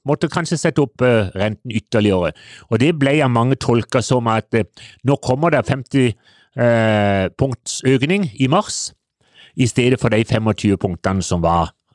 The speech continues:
priset inn. Så det ble kraftig turbulens og kraftig stigende lange renter. Men så, åtteogførti timer etterpå, så kom meldingen om at en amerikansk bank måtte emittere, det vil si, eh, det vil si skaffe seg ny egenkapital,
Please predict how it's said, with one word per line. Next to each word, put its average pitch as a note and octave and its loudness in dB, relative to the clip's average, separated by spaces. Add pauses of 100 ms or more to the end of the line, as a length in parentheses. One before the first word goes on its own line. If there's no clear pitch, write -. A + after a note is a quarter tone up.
priset F2 -4
inn. D#2+ -12 (760)
Så - 0
det E3 2
ble E3+ 0 (100)
kraftig - -2
turbulens E3 0
og C3 2
kraftig B2+ -2
stigende A2 0 (280)
lange G2+ 0
renter. E2+ -8 (680)
Men F3 0
så, A3 2 (180)
åtteogførti F#3 0
timer D#3+ 2
etterpå, F#3 0
så F#3 0
kom E3 0
meldingen D3+ 2
om C3+ 2
at C#3 0
en C#3+ 0
amerikansk C3 0
bank F#3+ -2
måtte A#2 -2
emittere, C#3+ 2 (540)
det B2+ 2
vil A#2+ 2
si, B2+ -2
eh, A2 0
det G#2+ -2
vil A#2+ 2
si A#2+ 2
skaffe - -4
seg A2+ 0
ny A#2+ 4
egenkapital, A2 0